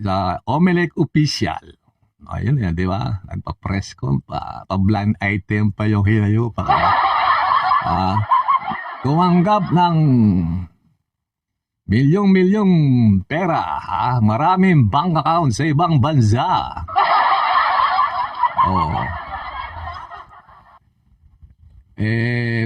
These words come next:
pagkatapos ng press con, umamin agad si, kuwan, si Garcia ng Comelec na siya daw yung pin-, tinutukoy ni Marcoleta, mga kababayan, ha?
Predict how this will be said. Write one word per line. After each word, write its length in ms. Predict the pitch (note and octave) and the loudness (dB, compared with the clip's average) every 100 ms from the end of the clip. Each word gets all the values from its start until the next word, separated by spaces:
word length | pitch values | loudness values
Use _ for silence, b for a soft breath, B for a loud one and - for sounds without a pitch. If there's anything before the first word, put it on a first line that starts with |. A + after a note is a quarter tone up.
| A2+ | -4
pagkatapos 400 | G#2+ A#2 A2+ A2+ | -6 -4 -2 0
ng 160 | G#2 | 0
press 320 | G#2 G2 G2 - | 0 -4 -6 -6
con, 400 | F2+ D#2 - - - _ _ _ _ _ _ _ _ _ _ _ _ _ _ _ _ _ A#2 | -4 -4 -6 -16 -20 _ _ _ _ _ _ _ _ _ _ _ _ _ _ _ _ _ -2
umamin 400 | G#2 G#2 G2+ G2+ | 0 2 2 0
agad 160 | G#2 | 0
si, 320 | G2 A2 G2+ G2+ | 0 0 0 0
kuwan, 320 | E2+ E2 D#2+ | -2 -2 -2
si 160 | F2 F2+ | 0 0
Garcia 480 | G2+ F#2+ G#2+ G2+ F2+ | 0 -2 0 0 0
ng 80 | F2+ | -2
Comelec 560 | F#2 F#2+ G2 E2+ D#2+ - _ _ - | 0 2 2 0 -4 -8 _ _ -6
na 80 | |
siya 160 | F#2+ G#2+ | -2 0
daw 160 | G2+ G#2 | 0 0
yung 160 | G2 | 0
pin-, 160 | - G2 | -2 -4
tinutukoy 640 | - G2+ G2 G#2+ G#2 G2+ | 0 0 0 -2 -2 0
ni 80 | G2 | 2
Marcoleta, 640 | G2 G2 E2+ G2 G2 F#2+ | 2 0 -2 -2 -2 -2
mga 320 | F2 F#2 F2+ E2 | 0 0 0 -2
kababayan, 720 | F2+ F2 E2+ D#2+ D#2 D#2+ D#2+ E2+ | -2 -2 -2 -4 -8 -14 -14 -8
ha? 320 | E2 G2 | -4 -4